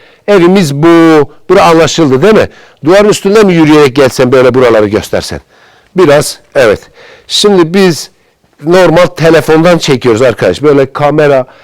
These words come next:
işte böyle mercekleri falan, çok milyonluk kamera mal-, kameralarımız yok.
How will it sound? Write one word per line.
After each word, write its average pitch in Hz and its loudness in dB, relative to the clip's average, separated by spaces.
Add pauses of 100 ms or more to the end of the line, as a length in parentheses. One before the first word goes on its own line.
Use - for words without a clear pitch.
(200)
işte 127 -4
böyle 131 2
mercekleri 127 -2
falan, 127 0
çok - -8
milyonluk 127 -2 (320)
kamera 127 0
mal-, 107 -2
kameralarımız 123 0
yok. 139 -2